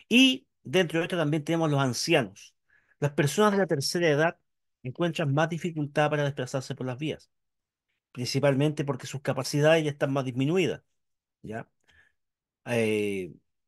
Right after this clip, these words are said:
conforme, ¿cierto?, van transcurriendo los años, las personas, nosotros, ¿cierto?, con el tiempo, empezamos a perder ciertas condiciones. La visión, la audición ya no es la misma,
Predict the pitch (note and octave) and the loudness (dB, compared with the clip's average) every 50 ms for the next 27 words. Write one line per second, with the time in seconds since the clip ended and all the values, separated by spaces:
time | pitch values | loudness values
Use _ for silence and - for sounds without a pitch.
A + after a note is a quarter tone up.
0 | _ _ _ - - A2 G#2 - - D#3 D#3 C3+ C3 A#2+ - - D#3 C3 - - | _ _ _ -10 -10 -10 -8 0 2 2 4 4 2 -2 0 -2 -2 -2 -2 -6
1 | B2 A2+ - - - B2+ C3 C#3 C3 B2+ - C3 A2+ A2+ B2 A#2 C3 C#3 C#3 C3+ | -8 -8 -8 -10 -10 -4 0 0 0 0 -2 -4 -4 -4 -6 -4 -4 -4 -2 -2
2 | C#3 C#3+ D#3 G3 G3 F3 E3+ D#3+ D#3+ E3+ F3+ _ _ _ _ _ - - - - | 0 2 4 4 4 4 2 -2 -4 -6 -10 _ _ _ _ _ -20 -16 -8 -8
3 | B2+ A#2+ - - F3+ E3 D3+ C#3 B2+ A#2 - - D3+ D3 C#3 B2 - - C#3+ C3+ | -6 -6 -2 0 0 0 0 -2 -4 -6 -4 -4 -4 -4 -4 -10 -6 -6 -6 -6
4 | - - C#3 D3 - _ _ _ - A2+ A2+ A#2 A2+ - - E3 E3 D3+ C#3+ D3 | -6 -10 -12 -12 -12 _ _ _ -12 -10 -8 -8 -10 -4 0 0 0 0 0 -4
5 | C#3 C#3 C#3 - _ _ _ _ _ - A#2+ - - - - D#3 D3+ D3 B2 D3 | -8 -10 -10 -12 _ _ _ _ _ -14 -12 -10 -8 -2 0 2 2 4 4 4
6 | C3 B2 A#2+ D#3+ D3+ C#3 - - D3 C#3+ - - - - D3 C3+ C3 C3 B2+ - | 2 4 2 0 0 0 0 -4 -4 -4 -6 -10 -4 -2 -2 -2 -2 -4 -2 2
7 | F3 F3+ D#3+ C3+ A2 - _ _ _ _ _ _ _ _ _ _ _ _ _ _ | 2 4 4 2 -2 -6 _ _ _ _ _ _ _ _ _ _ _ _ _ _
8 | _ _ - - - G#2+ A#2 A2 - - F#3 F#3 F3 D#3+ D3 C#3 C3+ C3+ _ _ | _ _ -16 -12 -10 -8 -6 -4 0 4 4 6 6 6 4 0 -6 -10 _ _
9 | _ _ - G#2 A2 A2 A#2+ A#2+ B2 - - - E3 E3+ D#3 C#3 C#3+ C3+ C#3 C3+ | _ _ -8 -4 -2 -2 0 -2 -2 -2 0 2 4 4 6 4 4 2 2 2
10 | C3 C#3+ C#3+ D#3 E3+ D#3 C#3 C3 B2+ C3 C#3 C#3+ | 2 0 0 0 0 -2 -2 -4 -6 -10 -12 -14